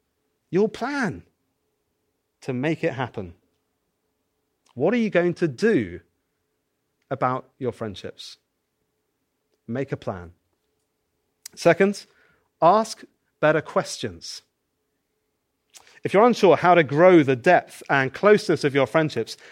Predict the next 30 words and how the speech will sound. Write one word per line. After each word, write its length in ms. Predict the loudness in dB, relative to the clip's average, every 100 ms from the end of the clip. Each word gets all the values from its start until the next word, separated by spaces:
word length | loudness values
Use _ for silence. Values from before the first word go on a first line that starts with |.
| -20 _ _ _
try 360 | -4 0 2 0
asking 580 | 2 2 2 -2 -2 -6 _ _ _ -4
different 320 | -2 -4 -6
questions. 720 | -8 -8 -8 -10 -12 -16 -18 _ _ _ _ _ _ _ _ _ -6
Uh, 60 | 0
there's 160 | 2
a 60 | 4
place 260 | 2 2
for 100 | -2
small 280 | -2 4 2
talk. 220 | 2 -4
That's 200 | -2 -4
fine. 360 | 0 0 0 -2
It 300 | -12 _ -2
gets 220 | 0 0
us 120 | -4
going. 320 | 2 6 6 4
It 100 | 0
helps 240 | -2 -2
us 80 | -4
get 160 | -4 -2
to 80 |
know 140 | -2 0
each 160 | 0
other 180 | 0 0
a 60 | 2
bit, 180 | 0 0
understand 520 | -4 -4 -4 -2 -2
each 180 | -4 -4
other. 280 | -4 -4